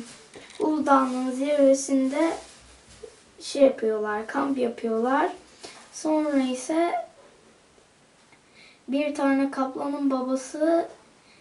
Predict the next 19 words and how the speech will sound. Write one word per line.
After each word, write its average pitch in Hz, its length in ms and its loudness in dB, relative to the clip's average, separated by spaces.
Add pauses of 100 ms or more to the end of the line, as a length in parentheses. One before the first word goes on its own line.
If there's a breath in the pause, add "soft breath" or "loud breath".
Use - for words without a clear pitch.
(300 soft breath)
yapmacıktan 277 1080 0
bir 277 300 2
tane 254 380 -4
maket 254 840 -6
gibi 262 440 0 (400 loud breath)
çocuğa 262 500 0
kostümü 294 680 -4
giydiriyor 311 580 2
ve 330 340 2 (1040 loud breath)
kar 311 340 0
kostümüyle 311 920 0
sanki 285 400 -4 (120)
kar, 285 300 0 (1040 loud breath)
eee, 214 880 -6 (280)
kar 294 300 -2
adama 285 440 4
yeniyormuş 277 880 2
gibi 240 440 2 (520 loud breath)
gösteriyor. 233 1200 -2